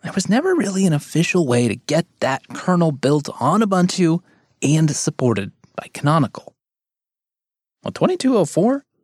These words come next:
that's changing. Well, as long as you're willing to sign up for Ubuntu Advantage. If you're interested, there is the free tier of Canonical's Linux Enterprise subscription plan,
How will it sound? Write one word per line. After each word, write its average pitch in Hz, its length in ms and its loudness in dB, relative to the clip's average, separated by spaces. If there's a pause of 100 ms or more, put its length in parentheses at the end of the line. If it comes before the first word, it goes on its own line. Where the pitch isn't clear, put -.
(140)
that's - 260 0
changing. 127 540 -2 (1000)
Well, 101 320 -2 (480)
as 110 120 -4
long 120 280 0
as 110 100 -4
you're 107 100 0
willing 151 260 -2
to 180 80 0
sign 151 260 -2
up 113 180 -2 (200)
for - 160 -2
Ubuntu 107 500 -2
Advantage. - 840 -8 (600)
If - 120 -8
you're 120 80 -2
interested, 240 500 -2
there 190 200 0
is 262 180 0
the 330 120 0
free 269 280 -2
tier - 420 -4 (240)
of - 160 -10
Canonical's - 560 -4
Linux 104 400 -2
Enterprise 101 480 -4
subscription - 580 -4
plan, 120 460 0